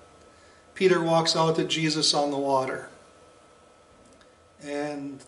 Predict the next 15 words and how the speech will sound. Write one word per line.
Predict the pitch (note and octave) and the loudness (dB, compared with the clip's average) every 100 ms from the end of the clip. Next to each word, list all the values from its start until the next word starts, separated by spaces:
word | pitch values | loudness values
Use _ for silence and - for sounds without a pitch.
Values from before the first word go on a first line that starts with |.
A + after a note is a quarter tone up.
| - | -12
Jesus | E3 D#3 D#3 D3 | -8 -6 -4 -4
waits | D#3+ E3 D#3+ - | -4 -4 -2 -2
to | C#3+ | -2
still | - - E3+ D#3 | -2 2 2 0
the | D3 | 2
storm | - F3+ D#3+ D3 - | 2 2 2 2 0
until | C#3+ B2+ D#3 | -6 -6 -2
they | C#3 C3 | 0 0
get | C3 B2+ | 0 -2
into | B2 B2+ | -4 -8
the | B2 A#2+ | -10 -10
boat. | - - - - | -12 -16 -18 -10
He | E3 | -4
lets | E3+ F#3+ F#3+ - - - - | 0 2 2 -2 -4 -10 -10
Peter | - E3+ D#3 D#3 D#3 | -4 -2 -2 -6 -8